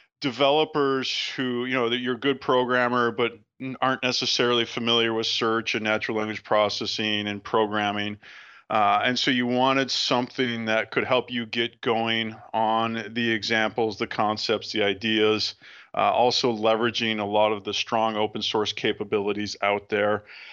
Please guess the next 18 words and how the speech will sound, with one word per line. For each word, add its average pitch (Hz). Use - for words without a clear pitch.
And 208
really, 220
to 156
be 151
honest, 147
without 127
the, 117
you 131
know, 123
the 117
math 120
and 113
the 107
kind 120
of 110
the 110
dense 117
academic 113